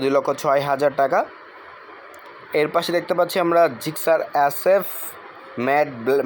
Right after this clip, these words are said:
ম্যাট ব্ল্যাক, যেটা এফআই ভিএস গাড়িটা, তেইশে মডেল, তেইশে রেজিস্ট্রেশন, আট হাজার ছয়শো প্লাস রান করা, মাইলেজ পাবেন পাঁচচল্লিশ,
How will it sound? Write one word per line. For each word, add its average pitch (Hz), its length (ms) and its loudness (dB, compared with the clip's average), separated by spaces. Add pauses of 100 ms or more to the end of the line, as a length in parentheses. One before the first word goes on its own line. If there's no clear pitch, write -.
ম্যাট 143 180 2 (220)
ব্ল্যাক, 127 200 0 (140)
যেটা 123 180 0 (140)
এফআই 147 240 2 (120)
ভিএস 123 200 0 (100)
গাড়িটা, 117 340 2 (540)
তেইশে 170 340 0 (120)
মডেল, 175 240 4 (320)
তেইশে 180 280 0
রেজিস্ট্রেশন, 165 500 0 (140)
আট 135 140 0
হাজার 147 240 0
ছয়শো 147 300 -2
প্লাস 156 260 2
রান 135 120 0 (100)
করা, 160 140 4 (460)
মাইলেজ 147 360 2
পাবেন 156 220 0 (100)
পাঁচচল্লিশ, 165 480 0